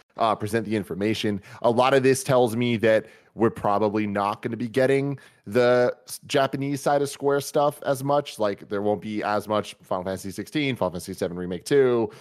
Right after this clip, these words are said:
Kingdom Hearts, that type of shit. Um, but that is not necessarily saying that we're not gonna hear about those games at all this season. I keep using the word season 'cause it's so complicated,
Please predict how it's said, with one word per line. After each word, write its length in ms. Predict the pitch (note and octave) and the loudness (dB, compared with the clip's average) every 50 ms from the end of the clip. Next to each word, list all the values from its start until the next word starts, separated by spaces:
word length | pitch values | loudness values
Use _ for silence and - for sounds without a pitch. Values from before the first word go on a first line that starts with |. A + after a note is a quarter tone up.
| - - _ | -20 -20 _
Kingdom 220 | - G#2 G2 F#2+ G2 | -8 -6 -4 -4 -2
Hearts, 460 | G2+ C3+ C#3 C3+ B2 A#2+ A#2+ - - | 2 4 4 4 4 4 2 2 0
that 200 | - A#2 A2+ - | 0 0 2 0
type 160 | - G2 F2+ | 0 -2 -4
of 60 | G2 | -4
shit. 300 | - - G2+ F#2 F2 - - - - - - - | -4 -4 -2 -2 -2 -4 -8 -16 -20 -20 -8 -4
Um, 440 | - A2 G#2+ G2+ F#2+ F#2+ F2+ F#2 - - | 0 0 2 2 2 0 -2 -4 -4 0
but 480 | F#3+ A3 B3 G3+ D#3+ E3 D3 - _ _ _ _ _ _ _ _ _ _ _ _ _ _ _ _ _ _ | 0 2 4 4 2 2 0 -2 _ _ _ _ _ _ _ _ _ _ _ _ _ _ _ _ _ _
that 240 | - D3 C#3 C#3+ - - _ - | 0 0 0 0 -2 -6 _ -2
is 460 | D#3+ D3 C#3 C3 A#2+ A2 - - - B2+ | 0 2 2 0 -2 -6 -12 -14 -12 -8
not 320 | B2 B2 D3+ E3 E3 D#3+ | -4 -2 0 0 0 0
necessarily 480 | D3+ C#3+ - C3+ C3 - D3 C#3+ C3+ B2+ | -2 -2 -4 -4 -4 -2 0 2 2 0
saying 240 | - C3+ C3 A#2 | 0 -2 -4 -4
that 120 | A2 G#2 F#2+ - _ _ _ _ _ _ _ - | -4 -8 -10 -12 _ _ _ _ _ _ _ -8
we're 180 | A2 G#2+ A#2 | -2 0 0
not 180 | A#2 A#2+ A2+ - | 2 0 0 -2
gonna 120 | A2+ G#2 | -6 -10
hear 280 | F#2+ - - B2 A#2+ A2 | -8 -4 0 2 2 4
about 440 | G#2 F#2+ G#2 G2 F#2+ F2+ - - - | 4 4 4 4 2 2 0 -2 0
those 180 | A2 G#2 G2 F2 | 0 0 0 0
games 300 | - G#2+ G#2 G2+ F2 F2 | -2 -4 -4 -4 -4 -2
at 140 | F#2 G2+ - - | -2 -2 -2 0
all 560 | G2+ G#2+ A2 A2 G#2 G2+ G2 F2+ F2 - _ _ _ _ | 2 2 4 4 4 4 2 2 0 -4 _ _ _ _
this 340 | - A2 G#2 - - - - - _ _ - | -4 -4 -4 -4 -6 -12 -14 -16 _ _ -12
season. 480 | - - A#2 G#2 F2+ F#2+ F2+ E2+ F2 - _ _ | -8 -6 -4 -4 -4 -6 -8 -10 -10 -14 _ _
I 60 | - | -20
keep 160 | - - F#2+ F#2+ | -20 -14 -12 -12
using 180 | G2 F2 F#2+ | -10 -8 -8
the 60 | F#2+ | -6
word 160 | F#2 F#2+ F2+ - | -6 -6 -6 -8
season 360 | - G#2+ G2+ F2+ F2 F2+ F2 | -8 -8 -8 -6 -8 -8 -8
'cause 120 | F#2 E2 | -8 -10
it's 240 | F2 E2 - - - - | -10 -12 -14 -18 -12 -2
so 200 | - C3 B2+ B2+ | 0 2 2 2
complicated, 640 | - F2+ D2+ - - E2+ - D#2+ C#2+ D2+ E2+ - | 0 -4 -6 -6 -6 -8 -8 -8 -6 -6 -6 -6